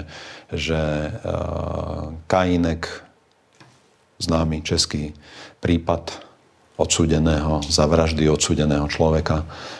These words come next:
ktorý už je za nejakých záhadných okolností na slobode,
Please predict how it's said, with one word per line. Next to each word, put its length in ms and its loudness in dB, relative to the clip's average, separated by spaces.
ktorý 280 4
už 120 4
je 80 4
za 120 2
nejakých 320 2
záhadných 400 4
okolností 640 0
na 120 -2
slobode, 440 0